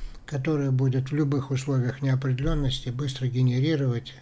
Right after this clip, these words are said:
э, те идеи, те возможности, чтобы быстро адаптироваться в любой ситуации неизвестности, сохраняя в себе человека.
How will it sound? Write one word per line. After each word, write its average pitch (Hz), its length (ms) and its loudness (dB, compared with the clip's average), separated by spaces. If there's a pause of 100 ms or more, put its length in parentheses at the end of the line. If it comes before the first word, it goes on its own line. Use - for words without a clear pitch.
(880)
э, 127 380 2
те 135 320 4
идеи, 143 440 4
те 139 180 0
возможности, 135 760 0
чтобы 127 300 -2
быстро 135 360 0
адаптироваться 131 720 0
в 123 80 0
любой 127 280 -2
ситуации 135 540 -2
неизвестности, 120 1000 0 (460)
сохраняя 139 680 2
в 131 60 0
себе 135 300 2
человека. 127 680 2